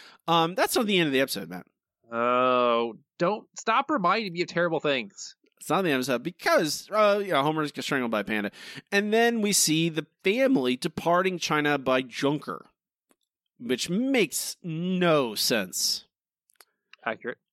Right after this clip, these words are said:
Speaker 1: Why they flew into Beijing? Why are they on a boat? Okay. Uh, Bart's gone, either way. I don't know where Bart is, but he is a, he's been replaced
Speaker 2: Yep.
Speaker 1: by, uh, that
Speaker 2: Doesn't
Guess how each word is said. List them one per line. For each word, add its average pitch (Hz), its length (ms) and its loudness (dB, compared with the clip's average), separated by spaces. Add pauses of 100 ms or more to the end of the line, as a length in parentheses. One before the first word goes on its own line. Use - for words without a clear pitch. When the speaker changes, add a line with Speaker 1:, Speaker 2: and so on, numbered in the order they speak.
Speaker 1:
Why 180 760 2
they 147 180 0
flew 254 400 0
into 214 160 2
Beijing? 143 680 0
Why 156 220 4
are 185 160 4
they 151 180 2
on 131 160 2
a 117 80 2
boat? 98 480 -12 (640)
Okay. 220 240 -2 (400)
Uh, 180 160 6
Bart's 233 280 0
gone, 156 360 2
either 156 160 4
way. 165 160 -2 (420)
I 165 40 2
don't 214 100 4
know 208 60 4
where 175 100 6
Bart 147 320 0
is, 127 200 0
but 135 140 -2
he 156 120 4
is 151 140 0
a, 117 300 0
he's 131 220 -2
been 127 180 -2
replaced 113 560 -2 (460)
Speaker 2:
Yep. 139 80 -4
Speaker 1:
by, 107 160 0
uh, 104 120 -4 (120)
that 107 180 -2
Speaker 2:
Doesn't - 20 -4